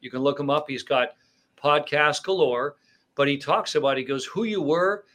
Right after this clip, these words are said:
at six, seven, eight years old, that's who you really are, you know, who you were as a kid, and you don't know it." So the last thing I'll share with you, John, you'll appreciate what games that I love as a child. And this is a subject for another book I'm gonna work on someday.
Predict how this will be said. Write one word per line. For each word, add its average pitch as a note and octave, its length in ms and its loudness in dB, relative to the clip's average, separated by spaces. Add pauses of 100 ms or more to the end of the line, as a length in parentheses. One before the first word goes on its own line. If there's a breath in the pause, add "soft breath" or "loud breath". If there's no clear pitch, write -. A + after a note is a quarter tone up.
(180)
at B2+ 180 0
six, - 400 -4
seven, D#3+ 400 0
eight E3 160 0
years D#3 240 0
old, F3 380 2 (320)
that's G3+ 240 4
who G#3+ 140 -4
you E3+ 180 -2
really D#3+ 260 4
are, D#3 380 2 (160)
you C3+ 60 -10
know, C3 100 0
who D#3 140 -2
you E3 160 0
were D#3+ 160 6
as C3+ 100 2
a C3+ 80 -4
kid, D3 480 2 (500 soft breath)
and C#3 140 0
you F3+ 120 2
don't F#3 280 2
know F#3 240 2
it." A#2 180 -6 (120)
So - 140 -8
the C#3 120 2
last G3 360 0
thing F3 140 -4
I'll C#3 120 2
share D3+ 240 0
with C3+ 120 -2
you, C3 140 -4
John, C3+ 260 0
you'll C3 160 -6
appreciate C#3 680 -4 (420 soft breath)
what F#3+ 260 2
games G3 460 -2
that D#3 100 2
I C#3 60 6
love C3+ 280 4
as C3 140 -4
a B2+ 60 -10
child. C3 420 2
And B2+ 100 -4
this B2+ 200 0
is D#3+ 80 -8
a D#3 80 0
subject D#3 400 0
for D3 140 2
another D3 260 4
book D#3 260 2
I'm D3+ 100 -2
gonna C#3 200 -2
work D3 260 4
on C3 220 -2
someday. B2 640 0